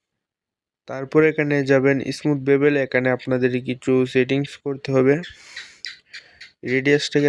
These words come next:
রাখবেন আট, আমি দেখাই, উম, আট রাখবেন, আর এটা পঁয়তাল্লিশে থাকবে। আর স্পেলেস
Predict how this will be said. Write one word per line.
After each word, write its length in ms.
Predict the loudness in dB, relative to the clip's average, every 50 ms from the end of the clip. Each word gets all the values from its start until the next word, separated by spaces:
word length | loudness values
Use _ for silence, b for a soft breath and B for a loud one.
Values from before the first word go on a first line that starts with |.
| 2 2
রাখবেন 280 | 0 0 -2 -2 -2 -2 -2 -2 -2 -2
আট, 140 | -2 -6 _ -20 -20 B B B B B -8 -8
আমি 140 | -6 -6 -6 -4 -4
দেখাই, 280 | -4 -2 0 0 0 -2 -4 -8 _ _ -18
উম, 360 | -14 -10 -10 -8 -8 -8 -10 -12 -14 -10 -6 -4
আট 120 | -4 -4 -4 -2 -2
রাখবেন, 360 | -2 -2 -2 -2 -2 -2 -2 -2 -6 b b b b b b b _ _ -12 -10
আর 80 | -6 -6 -4
এটা 120 | -2 -4 -4 -4
পঁয়তাল্লিশে 500 | -4 -6 -2 -2 -2 -2 -2 -2 -4 -2 -2 0
থাকবে। 240 | -2 0 2 2 2 4 4 2
আর 100 | 2 0 -4 -6 -10 _ _ _ _ _ _ -10
স্পেলেস 680 | -10 -10 -10 -10 -10 -2 0 2 2 4 4 2 2 0